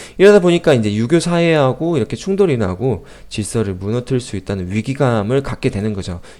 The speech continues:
기존의 이제 유학자들이. 그래서 천주교를 금지하게 됩니다.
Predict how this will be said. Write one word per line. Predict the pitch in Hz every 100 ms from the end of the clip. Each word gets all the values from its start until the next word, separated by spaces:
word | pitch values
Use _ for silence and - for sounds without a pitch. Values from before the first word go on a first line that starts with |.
| -
기존의 | - 98 104 90
이제 | 90 90
유학자들이. | 95 104 - 92 90 123 202 - - -
그래서 | 107 135 175
천주교를 | 175 190 190 180 139 156 170
금지하게 | - 123 120 139 135 147
됩니다. | 131 95 92 87 90